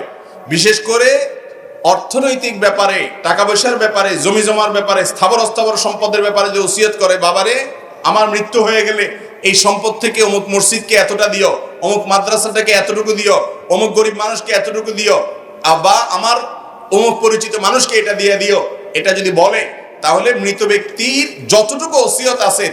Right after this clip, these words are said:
তার টোটাল সম্পদের ওয়ান থার্ড, তিন ভাগের এক ভাগ পর্যন্ত ওসিয়ত কার্যকর করা ওয়ারিসের কর্তব্য।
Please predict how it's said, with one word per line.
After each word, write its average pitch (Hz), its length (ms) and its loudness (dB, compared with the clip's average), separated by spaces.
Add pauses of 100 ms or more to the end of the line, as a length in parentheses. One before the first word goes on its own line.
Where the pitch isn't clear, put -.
তার 180 340 0
টোটাল 285 400 2
সম্পদের 220 920 -2 (140)
ওয়ান 226 520 2
থার্ড, 185 280 0 (220)
তিন 220 220 -4
ভাগের 220 260 2
এক 185 220 0
ভাগ 240 120 0 (100)
পর্যন্ত 220 360 -2
ওসিয়ত 208 360 0 (100)
কার্যকর 180 440 0
করা 180 220 0
ওয়ারিসের 175 520 0
কর্তব্য। 131 600 -4